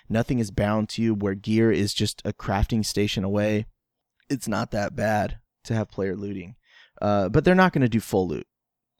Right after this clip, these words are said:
So what they're gonna do is a couple of things. Um, they're gonna do a ransom system for gear where, like, if you ki-, if I kill you,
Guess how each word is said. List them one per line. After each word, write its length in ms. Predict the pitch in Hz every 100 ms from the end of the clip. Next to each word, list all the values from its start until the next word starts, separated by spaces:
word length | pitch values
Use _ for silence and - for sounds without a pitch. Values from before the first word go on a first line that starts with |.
| _ _ _ _
So 100 | -
what 140 | 147 185
they're 140 | 185
gonna 180 | 156 139
do 260 | 117 127 120
is 140 | 110
a 60 | 107
couple 340 | 123 107 98
of 100 | 95
things. 540 | - 92 95 95 - -
Um, 500 | 95 92 90 87 107 - _ _ _ _ _ _ _ _ _ _ _ _ _ - - -
they're 100 | 151
gonna 160 | 175 214
do 160 | 175 170
a 60 |
ransom 500 | 101 120 131 147 180
system 600 | - 175 - 185 180 185 - - _ _
for 220 | - 170
gear 580 | 156 170 160 160 156 - - _
where, 520 | - 120 131 123 120 117
like, 260 | 104 104
if 160 | 117 -
you 140 | 160
ki-, 180 | - -
if 200 | 131 -
I 120 | 147
kill 420 | 180 - 165 151
you, 500 | 120 110 123 101 95